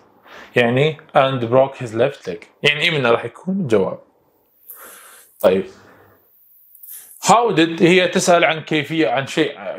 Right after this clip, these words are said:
فيه طريقة. الآن طبعًا يصير أنا أحذف علامة الاستفهام، و-، آه،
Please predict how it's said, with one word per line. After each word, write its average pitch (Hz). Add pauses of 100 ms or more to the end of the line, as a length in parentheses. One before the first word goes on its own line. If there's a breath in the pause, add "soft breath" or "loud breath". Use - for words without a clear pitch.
(140)
فيه 135
طريقة. 135 (600 soft breath)
الآن 220 (280)
طبعًا 175 (400)
يصير 196
أنا 196
أحذف 180
علامة 160
الاستفهام، 143 (680)
و-، -
آه، 143